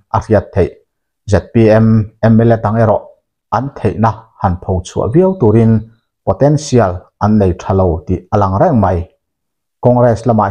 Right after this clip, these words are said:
hian puzo din tluang a hi tongkam chu a thiam lo. Ma se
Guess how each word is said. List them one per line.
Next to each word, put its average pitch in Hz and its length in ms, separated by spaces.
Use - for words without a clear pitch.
hian 120 280
puzo 131 300
din 113 200
tluang 127 280
a - 80
hi 117 140
tongkam 113 460
chu - 100
a 95 120
thiam 107 300
lo. 101 60
Ma 98 260
se - 280